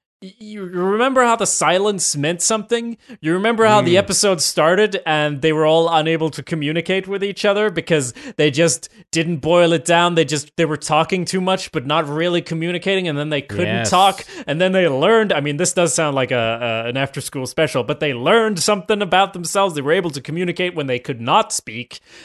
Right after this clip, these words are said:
Speaker 1: Uh,
Speaker 2: Mm-hmm.
Speaker 1: what did the silence mean here, Jim?
Speaker 2: It just meant David's God.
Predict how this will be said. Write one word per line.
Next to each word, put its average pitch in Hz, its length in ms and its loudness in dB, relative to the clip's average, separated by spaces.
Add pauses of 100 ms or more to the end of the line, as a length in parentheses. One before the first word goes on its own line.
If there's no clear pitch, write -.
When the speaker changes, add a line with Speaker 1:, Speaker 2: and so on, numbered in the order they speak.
(120)
Speaker 1:
Uh, 127 540 2
Speaker 2:
Mm-hmm. - 420 -20
Speaker 1:
what 240 220 2 (320)
did 185 240 2
the 180 60 0
silence 214 460 0
mean 208 200 -2
here, 233 200 4
Jim? 180 380 -2 (920)
Speaker 2:
It 135 60 -16
just 147 240 -4
meant 139 220 0
David's 113 420 -4
God. 107 480 -4